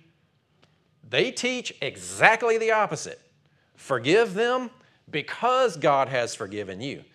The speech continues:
This says, if you don't forgive them, God won't forgive you. Now, does that bring clarity or confusion? Or do you say, "Wait a minute,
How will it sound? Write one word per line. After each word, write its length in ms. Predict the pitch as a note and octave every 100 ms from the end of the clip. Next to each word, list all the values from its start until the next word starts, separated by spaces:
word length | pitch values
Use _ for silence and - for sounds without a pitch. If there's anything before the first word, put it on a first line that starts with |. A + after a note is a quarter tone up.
| _ _ _ _
This 320 | F2+ F#3+ C#4
says, 540 | - D3 B2+ B2+ C3 - _
if 160 | B2+ B2
you 120 | C3+
don't 360 | A#2 F3+ C#4 C4
forgive 420 | F3 C#3 B2 A2
them, 280 | A2 A2 A2 _ -
God 300 | A#2+ B2 A2+
won't 320 | A#2+ D#3 D#3
forgive 340 | - A2+ G#2+ G#2+
you. 220 | A2 B1+ _ _ _ _ _ _ _ _ _ _ _ _ _ _ _ _ _ _ _ _ _ _ _ _ _ _ _ _
Now, 260 | - G#2+ D#2 -
does 140 | G#2+ G#2+
that 160 | C3+
bring 180 | C3+ A#2+
clarity 640 | - E3 G#3 G#3+ A3 A3 _ _ _ _
or 120 | B2 A#2+
confusion? 500 | A2 B2 F#2 - - _ _ _ _ _ _ _ _ _ _ _ _ -
Or 180 | C3+
do 100 | A#2
you 100 | A2+
say, 120 | A2 F2+
"Wait 480 | A2+ B2 A#2 A#2
a 40 | F#2+
minute, 280 | F2 D#2